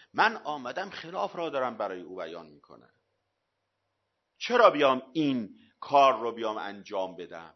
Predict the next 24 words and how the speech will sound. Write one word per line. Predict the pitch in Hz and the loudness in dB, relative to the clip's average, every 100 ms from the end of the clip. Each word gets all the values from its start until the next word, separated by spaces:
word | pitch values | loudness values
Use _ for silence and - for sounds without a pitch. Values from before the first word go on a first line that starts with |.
| - | -8
نه، | 123 131 104 - | 0 2 2 -6
این | 156 139 | -12 -10
درست | 104 107 123 117 - 98 | -6 -2 0 -2 -6 -18
نیست." | 101 113 160 240 262 247 - - _ _ _ - | -14 -8 -4 -2 -2 -4 -10 -18 _ _ _ -18
میام | 107 143 214 247 269 277 - _ _ - | -10 -2 8 8 8 2 -20 _ _ 2
اون | 220 269 247 | 6 6 6
واقعیت | 190 156 131 127 120 139 180 - | 8 8 8 0 -4 0 -2 0
را | 185 | -4
اونطوری | 143 127 123 113 | -4 -6 -6 -8
که | 110 117 | -2 0
هست | 123 | 0
بیان | 107 101 101 | -2 -4 -6
می‌کنم. | 98 95 98 107 - - - - | -10 -10 -8 -6 -8 -18 -20 -2
من | 135 226 190 | 2 2 2
در | 131 | 0
اینجا | 113 110 98 160 | 0 -6 -8 -8
خیانت | - - 107 101 120 135 147 | -8 -10 -6 -4 -2 -4 -2
نکردم، | 156 135 107 95 98 98 92 | -6 -4 -4 -4 -8 -10 -4
ولی | 127 135 | -4 -4
باز | 104 98 175 233 135 117 | -8 6 8 8 4 -6
نفس | 101 - 104 | -6 -8 -12
من | 107 147 | -8 -6
نفس | 107 95 - | -6 -8 -12
مطهر | 95 90 - 87 82 87 98 131 | -16 -16 -14 -14 -14 -10 -6 -6